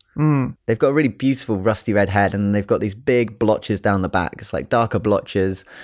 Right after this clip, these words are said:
Speaker 2: on a tan sort of coloured background.
Speaker 1: It was named after him as opposed to named by him.
Speaker 2: As far as I could tell,
Speaker 1: Yeah.
Speaker 2: yeah.
Speaker 1: Okay. Weird.
Speaker 2: Yeah.
Speaker 1: Okay.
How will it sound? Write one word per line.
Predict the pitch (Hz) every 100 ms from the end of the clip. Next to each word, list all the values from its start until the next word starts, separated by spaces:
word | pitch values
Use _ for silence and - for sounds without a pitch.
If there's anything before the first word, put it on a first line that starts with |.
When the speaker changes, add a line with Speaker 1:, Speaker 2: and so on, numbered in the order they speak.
| -
Speaker 2:
on | - 113
a |
tan | - 117 104 101 101 98
sort | 98 - 92
of |
coloured | - 98 85
background. | 101 - - 87 87 87 - - - -
Speaker 1:
It | 143
was | 151 156
named | 170 160 151 151
after | 160 165 131
him | 127 120
as | 123 127
opposed | - 131 123 -
to | 123
named | 123 127 120 -
by | 123 117
him. | 113 101 - - _ _ _ _ -
Speaker 2:
As | -
far | 135
as | 117
I | 104
could | 101 92
tell, | 110 92
Speaker 1:
Yeah. | 117
Speaker 2:
yeah. | 95 85 - -
Speaker 1:
Okay. | 131 110 123 _ _ _ _ _ _ _ _ -
Weird. | 151 220 135 -
Speaker 2:
Yeah. | 95 85
Speaker 1:
Okay. | 208 185 208